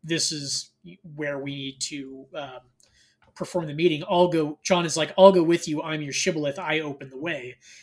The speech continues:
And the Alpha Legion is, Alfarius is just like, "No way that's gonna happen. No way we're gonna let you do that." So they lock him up again. And meanwhile, Sonika is, um,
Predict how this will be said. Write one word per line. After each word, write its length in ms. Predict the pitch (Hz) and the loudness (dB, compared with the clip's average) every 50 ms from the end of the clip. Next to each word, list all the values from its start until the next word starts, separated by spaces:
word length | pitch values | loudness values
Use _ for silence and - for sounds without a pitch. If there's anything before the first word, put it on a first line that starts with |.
| - _ | -18 _
And 300 | - 175 165 160 156 165 - _ _ _ - 170 | -2 0 0 0 0 -4 -10 _ _ _ -8 -2
the 160 | 156 165 160 | 0 2 4
Alpha 240 | 165 170 165 - 170 | 4 4 4 2 0
Legion 320 | 160 156 151 143 147 147 | -2 -2 -2 -4 -4 -6
is, 220 | 147 139 123 - - 180 | -8 -8 -10 -10 -8 -6
Alfarius 560 | 156 151 - - 175 170 156 147 135 - - | -6 -4 -2 -2 0 0 0 -2 -4 -4 -6
is 80 | 143 | -8
just 200 | - 165 147 - | -6 -6 -6 -4
like, 280 | - 156 147 - - - _ _ _ _ _ _ _ | -4 -4 -4 -4 -6 -12 _ _ _ _ _ _ _
"No 300 | 180 175 175 175 170 165 | -2 2 4 6 6 6
way 180 | 160 156 151 147 | 4 4 2 2
that's 220 | 147 143 139 - | 0 -2 -4 -6
gonna 160 | - - 143 | -8 -8 -10
happen. 400 | 131 - - 143 131 - - - - _ _ _ _ _ _ | -12 -12 -12 -12 -14 -16 -18 -20 -20 _ _ _ _ _ _
No 460 | - 175 175 175 175 175 175 175 175 | -12 -8 -4 -2 0 0 2 4 4
way 340 | 175 170 160 160 160 156 156 | 4 4 2 2 2 2 2
we're 300 | 151 147 143 143 143 139 | 2 0 -2 -6 -6 -8
gonna 140 | 127 131 131 | -10 -10 -12
let 120 | 135 135 | -14 -14
you 80 | 139 135 | -16 -18
do 180 | 131 127 123 117 | -18 -18 -18 -18
that." 280 | 120 120 120 - - _ _ _ _ - - - - - - _ | -18 -20 -20 -20 -20 _ _ _ _ -20 -20 -20 -20 -20 -18 _
So 160 | - - 196 | -6 -2 2
they 100 | 190 226 | 4 4
lock 300 | 269 214 180 165 160 - | 4 4 2 0 0 -2
him 100 | 160 160 | -4 -6
up 140 | 160 165 - | -6 -6 -6
again. 340 | 196 147 143 139 139 139 147 - | -6 -6 -4 -4 -6 -6 -6 -6
And 220 | 165 160 151 143 - - - _ _ - | -4 -4 -6 -6 -10 -18 -20 _ _ 0
meanwhile, 500 | 220 269 302 330 294 247 214 208 190 180 | 2 2 2 2 2 4 6 6 6 6
Sonika 840 | - - - 190 175 175 190 196 196 - 175 156 151 147 143 151 - - | 4 2 2 2 2 2 2 0 0 0 0 0 0 0 0 -2 -6 -6
is, 480 | 202 170 160 156 151 151 143 139 - - | -4 -2 0 0 -2 -2 -4 -4 -4 -4
um, 420 | 160 156 151 143 139 135 131 135 | -4 -4 -4 -6 -6 -10 -12 -16